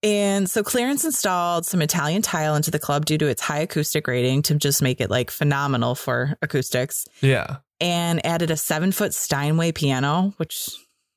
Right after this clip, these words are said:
Speaker 1: is large.
Speaker 2: It's a big piano.
Speaker 1: Yeah. And Steinway's, like, I don't know. I'm not a pi-, piano. This is not a piano podcast, but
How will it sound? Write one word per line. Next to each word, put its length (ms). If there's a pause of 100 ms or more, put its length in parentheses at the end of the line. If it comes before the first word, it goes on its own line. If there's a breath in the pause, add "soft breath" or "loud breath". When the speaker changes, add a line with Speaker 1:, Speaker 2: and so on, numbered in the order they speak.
(120)
Speaker 1:
is 140
large. 420 (480 loud breath)
Speaker 2:
It's 80
a 60
big 180
piano. 480
Speaker 1:
Yeah. 300
And 140
Steinway's, 460
like, 320
I 80
don't 160
know. 320
I'm 160
not 300 (220)
a 80
pi-, 260 (220)
piano. 580
This 140
is 80
not 160
a 20
piano 300
podcast, 420
but 200